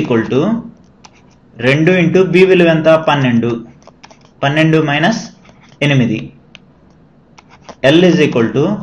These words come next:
రెండు into పన్నెండు అంటే దాని విలువ ఇరవై నాలుగు మైనస్ ఎనిమిది. ఎల్ is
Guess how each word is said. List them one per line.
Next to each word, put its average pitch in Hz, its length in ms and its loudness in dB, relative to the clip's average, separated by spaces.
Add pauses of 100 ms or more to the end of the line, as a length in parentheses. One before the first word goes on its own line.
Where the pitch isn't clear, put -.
(120)
రెండు 170 300 4
into 202 160 2 (100)
పన్నెండు 180 320 2
అంటే 180 220 2
దాని 151 200 -2
విలువ 160 180 -2 (320)
ఇరవై 139 280 2
నాలుగు 120 320 -2 (1300)
మైనస్ 170 340 0 (400)
ఎనిమిది. 117 340 0 (1400)
ఎల్ 180 180 4
is 180 100 0